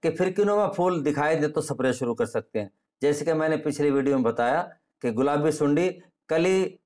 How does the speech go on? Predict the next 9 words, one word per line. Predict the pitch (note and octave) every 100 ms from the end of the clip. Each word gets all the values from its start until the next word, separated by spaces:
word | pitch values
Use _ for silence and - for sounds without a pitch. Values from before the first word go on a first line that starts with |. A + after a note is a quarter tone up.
| -
फूल | D3+ E3+ E3+ - -
के |
समय | D3 D#3+ E3
ही | D3 D#3 D3+
प्रवेश | C#3+ C#3+ C#3+
कर | C#3 A#2+
जाती | A#2 A#2 C#3
है | D3+ F3 - _ _ _ _ _ _ _ _ -
और | C#3 D3+ -